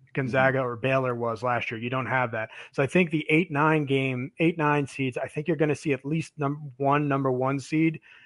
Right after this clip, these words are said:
Speaker 1: that, uh, doesn't make it to the Sweet sixteen this year. And I think a team to watch out for is San Diego State. Um, San Diego State, if they win in the first round, will be going up against Kansas. San Diego State is a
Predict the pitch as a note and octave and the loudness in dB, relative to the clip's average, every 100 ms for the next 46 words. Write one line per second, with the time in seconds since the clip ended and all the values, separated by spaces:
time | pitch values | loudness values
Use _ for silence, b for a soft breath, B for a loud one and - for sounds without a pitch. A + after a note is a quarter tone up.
0 | b b - C3 B2+ B2 _ _ C3 B2 | b b 2 6 6 4 _ _ -2 0
1 | A#2+ A#2 A#2 D3+ D3+ D#3+ C#3 C3+ D3 - | 0 0 4 6 4 0 0 0 -2 -4
2 | B2 - C3+ A#2+ B2+ - C#3 B2+ A#2+ - | -6 -4 -6 -4 -8 -6 -4 -4 -4 -4
3 | B2+ A2+ - B B C3 B2 D3+ C3 - | -4 -4 -8 B B 2 4 4 0 0
4 | D#3 D#3+ D#3+ C#3+ C3 C3+ C#3 C#3+ C#3 C3 | 0 0 0 -2 2 2 2 2 0 0
5 | - C3 B2 C3+ C3+ - C#3 B2+ B2+ B2 | -4 -2 0 -2 -4 -4 -4 0 0 0
6 | A#2+ A#2 - B2 B2 - _ _ _ _ | -2 -4 -4 -4 -4 -8 _ _ _ _
7 | _ _ _ - B2 A#2+ A#2+ - D3 D3+ | _ _ _ 0 4 4 0 -2 0 4
8 | D3+ D3 - D3+ C#3+ G3+ _ _ - C#3 | 4 2 4 4 4 2 _ _ -6 0
9 | C3+ C3+ C3 D#3+ D3 C3+ C3 - D3+ - | 2 2 -2 -4 -2 0 0 4 4 6
10 | D3+ D3 C#3 C3+ C3+ C#3 C3+ C3 B2+ A#2 | 2 2 0 0 0 2 0 0 -4 -4
11 | C#3+ C3+ C3 B2+ D3 C#3+ D3 D3 C3+ - | -2 -2 -2 -2 -2 2 4 4 2 2
12 | C#3 C3 B2 A#2+ | 0 0 -4 -8